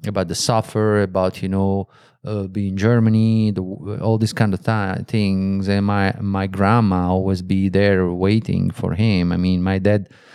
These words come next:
moved here to U S and he worked here, but he couldn't stay here because, uh,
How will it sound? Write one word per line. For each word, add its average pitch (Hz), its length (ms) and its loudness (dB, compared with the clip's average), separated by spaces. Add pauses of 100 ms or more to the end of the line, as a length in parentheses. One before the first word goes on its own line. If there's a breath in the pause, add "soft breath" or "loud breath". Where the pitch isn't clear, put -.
(240 loud breath)
moved 104 260 -2
here 104 220 2
to - 140 -2
U 95 280 0
S 95 560 0
and 95 320 -2
he 98 140 2
worked 98 320 0
here, 107 320 2
but 85 180 -2
he 92 80 0
couldn't 95 320 -2
stay 95 340 -2
here 95 400 -2
because, 90 480 -6
uh, 87 60 -4